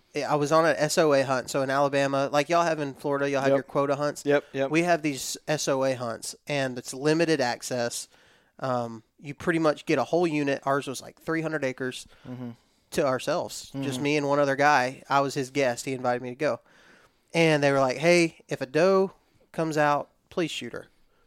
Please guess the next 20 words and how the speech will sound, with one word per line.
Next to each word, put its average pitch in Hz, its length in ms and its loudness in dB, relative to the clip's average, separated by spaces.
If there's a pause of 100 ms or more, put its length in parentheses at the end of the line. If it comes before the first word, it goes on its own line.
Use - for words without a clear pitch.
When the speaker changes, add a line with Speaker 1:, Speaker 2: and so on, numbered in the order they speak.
(140)
Speaker 1:
We 160 100 0
have 151 160 0
too 202 160 -2
many 185 160 0
does 120 240 -2
on 120 120 -12
here." 120 200 -16
So - 160 0
I - 20 6
was 139 120 2
like, 135 180 -2 (220)
"Okay, 247 360 -2 (400)
eh, 190 300 4 (540)
twist 185 180 -2
my 190 80 2
arm. 143 280 6 (260)
I'll 143 120 2
do 127 220 -4
it." 160 120 -8
<laughs> - 60 -18